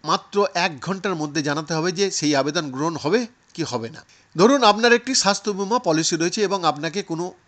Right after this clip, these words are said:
চিকিৎসার জন্য হাসপাতালে ভর্তি হতে হবে। এই পরিস্থিতিতে আপনি চাইলেন হাসপাতালে নিখরচায় চিকিৎসা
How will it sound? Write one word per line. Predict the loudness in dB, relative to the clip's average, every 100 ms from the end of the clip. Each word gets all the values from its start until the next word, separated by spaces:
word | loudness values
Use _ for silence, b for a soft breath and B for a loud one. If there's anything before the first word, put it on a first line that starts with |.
| _ -10
চিকিৎসার | -6 -2 -2 0
জন্য | -2 -4
হাসপাতালে | -2 -4 -4 -6 -6
ভর্তি | -6 -8 -8 -8
হতে | -8
হবে। | -12 -14 -4
এই | -4
পরিস্থিতিতে | 0 -2 -2 -2 2
আপনি | 2 0 -2
চাইলেন | 0 0 -2 -4
হাসপাতালে | -6 -6 -6 -6 -4
নিখরচায় | -4 -6 -6 -6 -8 -8
চিকিৎসা | -10 -8 -6